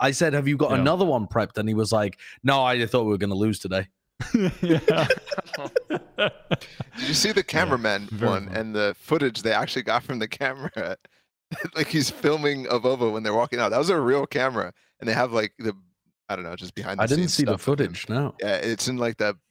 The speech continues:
Speaker 3: the highlights thing at the end of the
Speaker 2: Mm.
Speaker 3: day. So funny.
Speaker 2: Gotcha.
Speaker 3: Avova's just, like,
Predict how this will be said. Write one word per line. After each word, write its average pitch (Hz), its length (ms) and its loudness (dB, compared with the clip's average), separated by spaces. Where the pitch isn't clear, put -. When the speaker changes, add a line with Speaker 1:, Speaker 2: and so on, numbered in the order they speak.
Speaker 3:
the 98 80 -8
highlights 92 800 -6
thing 98 220 -4
at 92 100 -10
the 95 80 -6
end 104 180 0
of 101 80 0
the 92 60 -4
Speaker 2:
Mm. 85 60 -8
Speaker 3:
day. 85 240 -6
So 107 380 2
funny. 90 320 -8
Speaker 2:
Gotcha. 95 240 -4
Speaker 3:
Avova's 101 240 0
just, - 160 -8
like, 90 160 -12